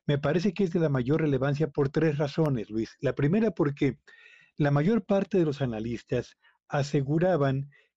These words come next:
que en el primer, en el segundo trimestre de este dos mil veintitrés,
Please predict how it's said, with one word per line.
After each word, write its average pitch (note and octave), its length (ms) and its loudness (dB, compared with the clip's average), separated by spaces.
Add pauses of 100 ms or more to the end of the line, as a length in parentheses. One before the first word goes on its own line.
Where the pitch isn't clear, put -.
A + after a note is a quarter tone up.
que E3+ 100 -2
en C#3+ 100 4
el C3 160 2
primer, D3 580 0
en C#3 180 2
el A#2+ 80 0
segundo G3+ 440 2
trimestre D#3 560 0
de D3+ 60 2
este D3 160 -2
dos C3+ 140 2
mil C3+ 140 0
veintitrés, B2+ 680 -2